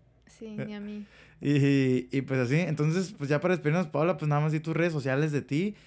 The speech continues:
Speaker 2: y, y, pues recuérdaselas a la gente, ¿no? Y diles un mensaje que les quieras decir también.
Speaker 1: Ok, mis redes sociales son en Facebook y en Instagram, cigoto punto psicodélico, y la mía personal es J P punto R A.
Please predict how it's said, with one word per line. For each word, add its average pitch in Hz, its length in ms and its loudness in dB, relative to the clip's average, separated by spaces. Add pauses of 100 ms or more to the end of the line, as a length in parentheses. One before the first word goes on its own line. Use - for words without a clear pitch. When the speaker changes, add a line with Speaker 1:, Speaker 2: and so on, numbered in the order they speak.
(220)
Speaker 2:
y, 120 480 -2
y, 120 80 -6
pues 120 200 -8
recuérdaselas 135 440 -2
a 139 60 0
la 110 100 -4
gente, 123 220 -4
¿no? 120 120 0
Y 117 60 0
diles 110 280 -6 (160)
un 123 120 0
mensaje 123 320 2
que 120 60 -4
les 107 120 -6
quieras 113 260 -6
decir 107 160 -16 (100)
también. - 260 -16 (360)
Speaker 1:
Ok, 208 680 -16
mis 220 240 -12
redes 214 220 -12
sociales 214 800 -14 (120)
son 202 480 -16 (540)
en 220 160 -12
Facebook 214 400 -12
y 220 60 -14
en 196 100 -12
Instagram, 208 540 -14
cigoto 214 580 -12
punto 214 280 -10
psicodélico, 220 840 -12
y 208 120 -12
la 196 140 -12
mía 196 180 -12
personal 196 480 -12
es 196 160 -12
J 202 340 -14 (120)
P 202 200 -10
punto 196 380 -14
R 190 240 -16
A. 196 120 -20